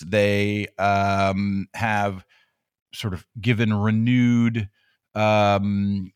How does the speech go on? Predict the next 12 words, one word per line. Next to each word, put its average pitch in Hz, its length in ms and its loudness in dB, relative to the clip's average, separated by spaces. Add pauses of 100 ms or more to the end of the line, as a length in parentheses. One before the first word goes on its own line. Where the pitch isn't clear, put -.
(340)
uh, 95 600 -2 (720)
commission 117 680 0
to 107 600 -2
their 98 420 2
chief - 460 -4
diversity 104 520 -6
officer, 92 520 -6
which - 260 -6 (520)
often 98 440 -2
is 90 300 -10
the 95 120 -12
most 95 640 -8